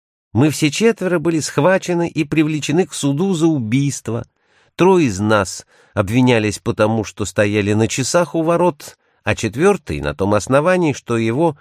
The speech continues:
видели в обществе убитого. На суде ничего не упоминалось о драгоценностях, потому что Раджа был свержен и изгнан из Англии, так что о них некому было заботиться.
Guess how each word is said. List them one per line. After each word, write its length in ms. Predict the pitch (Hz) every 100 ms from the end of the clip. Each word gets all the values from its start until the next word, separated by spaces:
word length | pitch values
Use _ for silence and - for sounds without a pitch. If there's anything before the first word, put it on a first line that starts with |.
| _ _
видели 520 | 104 101 175 147 156
в 140 | 110 101
обществе 520 | 147 - 127 - 76
убитого. 600 | 71 71 71 - 50 - _ _ _ _ _ _
На 140 | 123 127
суде 320 | 165 180 226
ничего 560 | 185 143 165 185 196 - _ _ -
не 200 | 160 196
упоминалось 840 | 185 151 139 131 147 156 147 -
о 100 | 123
драгоценностях, 1160 | 123 139 151 147 - 190 110 76 67 - - - _ _ _ _ _ _ -
потому 320 | 120 120 117
что 220 | - 113
Раджа 540 | 107 98 90 113 123 113
был 300 | 117 107 - _ _
свержен 840 | - 123 104 107 95 95 143 143 _ _
и 160 | 127 123 -
изгнан 680 | 156 131 104 120 120 110 -
из 260 | 117 95 -
Англии, 600 | 127 113 113 117 151 156 _ _ _ _ _
так 200 | 127 107
что 260 | - 123 117
о 120 | 113
них 320 | 107 123 117 -
некому 520 | 127 120 - 120 120
было 280 | 117 123 131
заботиться. 880 | 135 175 151 104 - _ - 71